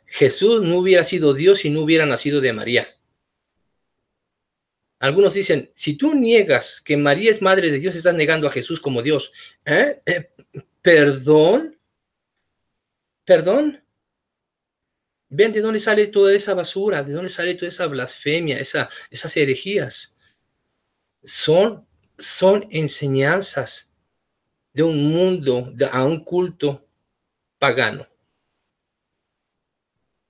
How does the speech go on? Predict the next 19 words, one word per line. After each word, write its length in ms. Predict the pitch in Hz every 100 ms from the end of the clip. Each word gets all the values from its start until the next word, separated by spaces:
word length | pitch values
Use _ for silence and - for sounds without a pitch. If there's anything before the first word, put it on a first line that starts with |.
| _ _ _ _
Semiramis, 800 | - 165 151 147 208 196 151 -
Semiramis 500 | - 127 123 165 202
se 80 | 185
decía 320 | 139 131 180
ser 160 | 175 175
la 60 | 151
esposa 500 | - 175 254 220 165
de 140 | 131
Dios. 480 | 123 104 - - _ _ _ _ _ _ _ _ _ _ _ _ _ _ _ _
¿Sí? 300 | - 175 -
Y 140 | 143 147
aquí, 440 | 135 175 233 285
muy 220 | 151 185
claro, 400 | 185 170 165 131
lo 140 | 123 123
vuelve 260 | 139 151
a 40 | 160
decir. 480 | 185 - 131 - - _ _ _ _ _ _ - _
¿Sí? 420 | - 131 196